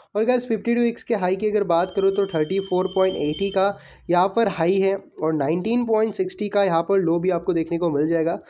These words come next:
वही गाइस अगर बात करें रेजिस्टेंस और सपोर्ट लेवल्स के बारे में तो फर्स्ट रेजि-, रेजिस्टेंस लेवल यहाँ पर तेईस रुपये तिरपन पैसे का है, सेकंड रेजिस्टेंस लेवल यहाँ पर देखने को मिल जाएगा तेईस रुपये बयासी पैसे का, थर्ड रेजिस्टेंस लेवल तेईस रुपये अट्ठानवे पैसे का देखने को हमें मिल रहा है।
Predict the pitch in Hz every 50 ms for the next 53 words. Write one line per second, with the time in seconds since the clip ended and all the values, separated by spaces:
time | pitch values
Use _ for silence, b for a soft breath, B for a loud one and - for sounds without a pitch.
0 | B B B B B 190 202 226 208 226 226 220 214 214 214 208 190 175 170 180
1 | 190 190 208 202 202 190 165 156 160 170 170 175 - 202 196 202 196 - - 175
2 | 175 175 180 175 170 165 - 190 190 180 170 160 160 165 160 160 196 185 156 139
3 | 127 127 139 156 165 160 165 175 175 180 180 170 175 165 165 185 185 - 208 196
4 | 175 165 156 165 170 - 170 165 151 143 151 165 165 - 185 180 170 175 165 165
5 | 165 156 151 160 156 160 156 - 160 160 160 - B B B B B B B _
6 | _ - 180 180 196 220 233 226 233 214 208 214 202 202 170 160 160 165 190 190
7 | - 165 156 160 - 180 180 185 180 165 180 190 196 - - 139 131 - 175 175
8 | 165 160 175 170 175 - 190 185 185 185 180 175 175 180 170 160 165 165 180 170
9 | 156 156 151 - 175 175 175 170 160 151 156 170 170 165 170 175 175 156 131 135
10 | 151 156 165 160 160 170 170 165 135 127 127 131 135 135 - 180 175 131 127 120
11 | - 175 175 175 160 180 - B B B B B B B - 202 220 247 247 240
12 | 226 208 190 202 190 196 214 208 196 202 208 180 160 160 170 170 - - 151 170
13 | 185 170 170 170 170 165 160 156 139 135 139 147 156 160 139 127 - 143 147 139
14 | 127 117 123 135 135 147 139 127 123 135 151 151 135 117 - 87 85 87